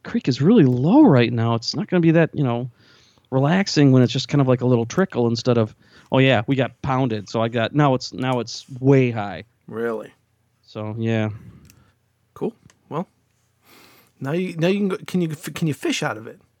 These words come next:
Speaker 2: Is there any fish in there?
Speaker 1: We, well, not in front of our property because,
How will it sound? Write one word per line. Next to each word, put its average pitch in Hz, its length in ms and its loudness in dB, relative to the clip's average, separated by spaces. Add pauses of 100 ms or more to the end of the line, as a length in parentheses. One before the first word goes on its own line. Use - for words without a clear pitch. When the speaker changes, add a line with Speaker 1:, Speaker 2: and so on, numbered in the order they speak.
Speaker 2:
Is 131 100 -6
there 202 80 0
any 208 100 -2
fish - 280 -6
in 127 80 -12
there? - 180 -20 (460)
Speaker 1:
We, 185 340 2 (100)
well, 180 220 2
not 180 240 0
in 202 60 -8
front 214 220 -6
of 185 100 -10
our 185 180 -6
property 131 480 -4
because, 135 600 -4